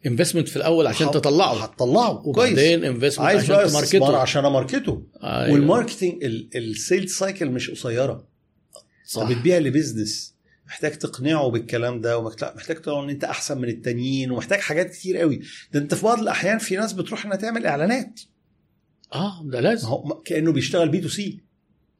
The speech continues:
Speaker 2: يعني أنا
Speaker 1: أيوة،
Speaker 2: قصدي
Speaker 1: أيوة.
Speaker 2: بيعمل إعلانات زي البي تو سي، لأن هو بيتارجت very small business.
Speaker 1: آه.
Speaker 2: فعايز الراجل كل ما يجي يمين ويجي شمال يلاقي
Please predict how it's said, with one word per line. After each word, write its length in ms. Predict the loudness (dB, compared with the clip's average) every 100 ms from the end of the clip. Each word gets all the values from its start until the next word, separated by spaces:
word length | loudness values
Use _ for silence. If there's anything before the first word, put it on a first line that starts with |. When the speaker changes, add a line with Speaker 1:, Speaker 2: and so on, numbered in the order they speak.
| _ _ -8
Speaker 2:
يعني 300 | -6 -6 -8 -8
أنا 240 | -2 2
Speaker 1:
أيوة، 120 | 4
Speaker 2:
قصدي 160 | 4 2
Speaker 1:
أيوة. 100 | 4
Speaker 2:
بيعمل 360 | 4 4 4
إعلانات 380 | 2 2 4 2
زي 160 | 6 4
البي 160 | 6 2
تو 140 | 0
سي، 320 | -2 -4 -6 -14 _ _ -6
لأن 240 | -2 0 4
هو 160 | 4
بيتارجت 520 | 4 4 4 4 2
very 240 | 4 6 4
small 220 | 4 2 2
business. 540 | 0 -2 -4 -6 -10 -4
Speaker 1:
آه. 180 | 0
Speaker 2:
فعايز 320 | 2 4 4 4
الراجل 400 | 4 4 2 4
كل 280 | 4 6
ما 160 | 4 4
يجي 440 | 6 4 4 0
يمين 260 | 0 0 4
ويجي 260 | 4 4 2
شمال 320 | 4 4 6
يلاقي 280 | 8 8